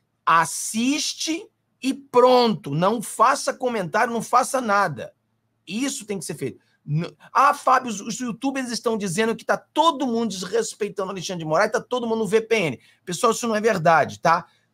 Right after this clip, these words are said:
As pessoas estão no X é porque as provedoras ainda não caíram.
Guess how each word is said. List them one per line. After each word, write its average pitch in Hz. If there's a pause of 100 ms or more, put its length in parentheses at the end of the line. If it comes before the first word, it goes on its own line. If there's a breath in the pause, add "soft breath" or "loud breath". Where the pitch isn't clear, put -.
(100)
As 156
pessoas 226
estão 254
no 185
X 208
é 180
porque -
as 170
provedoras 190
ainda 185
não 202
caíram. 156